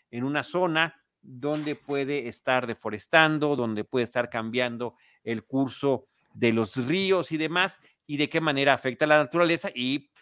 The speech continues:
en consecuencia, dado es que esta es una, una serie de películas de temas sobrenaturales, también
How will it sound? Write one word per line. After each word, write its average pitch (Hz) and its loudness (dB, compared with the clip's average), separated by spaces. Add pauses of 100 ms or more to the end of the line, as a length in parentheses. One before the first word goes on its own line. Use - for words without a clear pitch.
(120)
en 107 -6
consecuencia, 156 0
dado 104 2
es 98 -6
que 101 -10
esta - -12
es - -18
una, 117 -6 (320)
una 113 -8
serie 156 0
de 139 0
películas 151 0
de 123 -6
temas 147 0
sobrenaturales, 190 4 (300)
también 123 -2